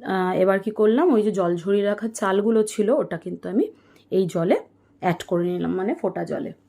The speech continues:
অ্যাড করে নেওয়ার পরে এটা, আহ, এবার ফুটতে দেবো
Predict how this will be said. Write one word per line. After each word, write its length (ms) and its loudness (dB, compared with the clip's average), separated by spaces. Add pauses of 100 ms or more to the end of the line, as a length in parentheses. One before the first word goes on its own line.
(1300)
অ্যাড 220 -2
করে 200 4
নেওয়ার 260 4
পরে 340 4 (440)
এটা, 260 2 (400)
আহ, 320 -4
এবার 240 4
ফুটতে 380 2
দেবো 240 -2